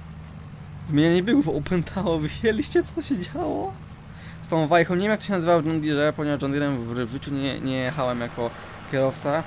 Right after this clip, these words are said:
W sumie jako pasażer, tylko jechałem te w, w trzech John Deerach, w jakimś małym, i w osiem R C i w nowej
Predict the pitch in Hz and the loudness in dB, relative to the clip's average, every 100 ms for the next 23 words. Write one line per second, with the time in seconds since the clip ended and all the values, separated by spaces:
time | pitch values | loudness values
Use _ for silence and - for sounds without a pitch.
0 | - - 135 - - 139 - 143 127 131 | -6 -4 -4 -4 -2 -2 0 -2 -2 -4
1 | 127 139 123 131 117 117 117 117 117 117 | -2 -2 -2 -6 -8 -10 -10 -4 -2 -4
2 | - - - - - - - - - - | -8 -14 -14 -14 -14 -12 -12 -12 -12 -12
3 | - - - - - - 185 127 120 120 | -14 -14 -14 -14 -8 2 4 4 2 0
4 | 113 113 151 - - 131 139 135 139 127 | 2 2 2 0 -6 -6 -6 -4 -2 0
5 | 123 123 160 214 330 - - - - - | 0 0 0 0 -4 -10 -16 -16 -10 -2
6 | 131 147 - 170 190 175 175 175 180 165 | -2 -2 -2 -2 -2 0 0 0 0 0
7 | 143 156 147 120 120 113 | 0 2 2 2 0 0